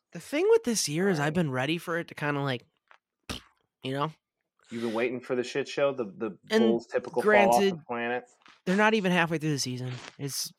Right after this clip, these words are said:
Speaker 1: very possible
Speaker 2: No,
Speaker 1: it
Speaker 2: this
Speaker 1: could
Speaker 2: is,
Speaker 1: happen.
Speaker 2: this is when I start paying attention, you feel me?
Speaker 1: But they s-, they look so, and so in sync, and that defense looks good.
Speaker 2: And Lonzo Ball, man, is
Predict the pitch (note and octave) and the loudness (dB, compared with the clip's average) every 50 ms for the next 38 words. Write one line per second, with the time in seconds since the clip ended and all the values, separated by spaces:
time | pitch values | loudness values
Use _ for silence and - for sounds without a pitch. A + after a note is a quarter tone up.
0 | _ - C#3+ C#3+ E3 F3+ F3 E3 C#3+ D3+ C#3 C3+ D3+ E3+ E3+ D#3+ D3 B2 - - | _ -20 -8 -4 0 0 2 2 2 2 2 2 2 2 2 2 0 0 -2 -2
1 | F3 E3+ - - - E3 E3 E3 F3 E3+ F3 F3 E3+ E3 - F3 D#3+ - E3+ D#3+ | -2 -4 -8 -6 -8 -8 -8 -6 -8 -4 -2 -2 -2 -2 -2 -4 -4 -4 -4 -4
2 | D#3+ D3+ - E3+ E3 E3 - - F2+ - - G2 G#2 A#2+ D3 D3+ - D#3 D#3 C#3+ | -4 -4 -4 -4 -4 -4 -8 -12 -18 -16 -14 -12 -10 -10 -10 -8 -8 -8 -6 -6
3 | C3+ - - - - - C3+ C3+ B2+ A#2+ A2 A#2 C#3+ E3+ F#3+ F#3 - - - - | -6 -6 -6 -8 -8 -8 -8 -8 -8 -10 -8 -6 -6 -6 -6 -6 -8 -12 -14 -14
4 | _ _ _ _ _ _ _ _ _ - - - - - - A#2+ A#2+ B2+ B2 A#2 | _ _ _ _ _ _ _ _ _ -18 -16 -14 -12 -12 -10 -8 -8 -6 -8 -8
5 | - - - - - - - - - - - - - C#3+ D3 C#3+ - - - D#3+ | -10 -16 -18 -16 -16 -16 -16 -14 -14 -14 -14 -8 -6 -4 -4 -2 -2 0 2 4
6 | D#3+ E3 F3+ G3 F#3+ F3 - - D3+ D3 D#3 D#3+ D3 D3+ D3+ C#3 C3 - - D#3+ | 4 4 4 4 2 2 -2 -4 -4 -4 -4 -4 -4 -2 -2 -2 -2 -4 -6 -8
7 | D#3 - E3 D3 C#3+ - - C3+ - - - - C3 A#2+ - - C3 C3 A2+ - | -6 -4 -4 -4 -4 -4 -8 -8 -10 -10 -14 -14 -16 -14 -8 -6 -4 -4 -4 -4
8 | - - - - - - - - - - - - A#2 G#2+ G#2 A2 A#2 C3+ D#3 D#3+ | -6 -10 -14 -18 -20 -20 -16 -14 -14 -14 -12 -12 -10 -8 -6 -4 -2 -2 -2 0
9 | F3+ F3+ E3 C3+ A#2+ B2 B2 C#3 C#3+ B2+ A2 G2 G2 F#2+ G2 F#2 - - | 2 2 4 4 4 6 6 6 6 4 2 0 0 -2 -2 -4 -4 -8